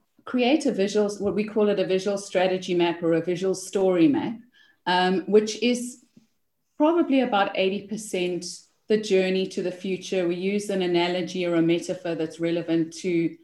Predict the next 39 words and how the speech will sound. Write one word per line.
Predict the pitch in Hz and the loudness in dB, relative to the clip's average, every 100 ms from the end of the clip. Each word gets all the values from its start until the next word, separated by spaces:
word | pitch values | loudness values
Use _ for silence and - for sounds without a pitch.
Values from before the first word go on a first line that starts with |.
| _ _ - | _ _ -4
that | 170 170 | -2 -4
particular | - - - 170 165 | -10 -10 -6 -4 -2
audience. | 160 165 160 - - - - - - _ _ | 2 2 2 -2 -4 -10 -20 -20 -20 _ _
But | 214 | 4
a | 233 226 | 4 6
key | - 320 - | 8 8 6
part | - 254 247 | -2 2 4
of | 240 156 | 2 2
that, | 165 147 131 - - - _ - | 2 2 0 -8 -18 -20 _ -4
to | 214 | -2
make | 202 208 311 359 | 2 4 2 0
it | 302 | -2
resonant | 160 175 208 247 185 147 160 | 0 0 0 0 0 0 0
and | 175 175 | -4 -4
to | 180 | -4
make | 190 226 | -2 -2
it | 285 | -2
real, | 160 185 143 123 - - _ _ _ | 0 2 2 -2 -6 -12 _ _ _
comes | - 262 294 285 - | 2 6 8 6 2
from | 220 220 214 - | 0 2 2 2
the | 196 - | -2 0
insights | 226 226 202 175 - | 2 2 0 -2 -2
from | 180 175 | 0 2
our | 165 | 4
listening | 160 190 - 240 214 | 4 2 -2 -2 0
sessions. | 175 147 - - - - _ _ | -2 -2 -4 -8 -8 -14 _ _
So | 226 | 2
we | 214 - | 2 2
always | 233 302 349 320 | 2 4 4 0
have | - 226 220 220 - | -2 -2 -2 -4 -6
a | 190 | -6
sort | 190 208 | -2 -2
of, | 196 190 - _ - | 0 -2 -8 _ -6
we | 196 | -2
often | 214 220 285 285 | 0 4 4 6
call | 226 214 | 4 2
it | 214 | 0
the | - | -4
from, | 165 - 214 165 131 - - | -6 0 2 2 0 -4 -8